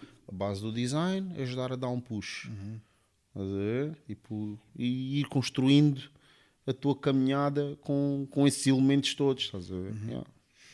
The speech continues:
Speaker 2: E, e, <clears throat> desculpa. Falando em tatuagens, mas de uma vertente mais parental, por assim dizer.
Speaker 1: Yeah.
Speaker 2: Imagina, a tua filha tem quant-, quantos anos, mano?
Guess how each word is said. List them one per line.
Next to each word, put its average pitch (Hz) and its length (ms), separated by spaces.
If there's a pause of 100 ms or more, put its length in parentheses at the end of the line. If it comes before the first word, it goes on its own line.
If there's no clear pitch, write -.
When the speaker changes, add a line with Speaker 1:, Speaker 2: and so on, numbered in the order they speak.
(440)
Speaker 2:
E, 143 280 (180)
e, - 100 (240)
<clears throat> 147 480
desculpa. 98 300 (1040)
Falando 147 320 (160)
em 143 200
tatuagens, 135 500
mas 110 240
de 117 100
uma 123 140
vertente 107 680
mais 123 320
parental, 127 720 (100)
por 113 80
assim 117 180
dizer. 110 380 (100)
Speaker 1:
Yeah. 85 160 (220)
Speaker 2:
Imagina, 147 300
a - 440
tua - 80
filha 165 80
tem 165 120
quant-, 165 200
quantos 156 240
anos, 185 160
mano? 135 220